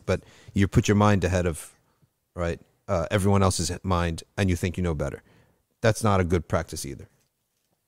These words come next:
Right? So that's the idea of when it is actually permitted,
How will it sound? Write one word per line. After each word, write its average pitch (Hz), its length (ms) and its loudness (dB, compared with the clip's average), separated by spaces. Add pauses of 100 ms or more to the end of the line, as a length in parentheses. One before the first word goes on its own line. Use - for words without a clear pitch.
(300)
Right? - 200 -12 (800)
So 127 160 -2
that's 151 220 4
the 143 80 0
idea 123 400 6
of 95 140 0
when 120 280 6
it 113 120 6
is 107 220 6
actually 104 340 0
permitted, 95 580 -4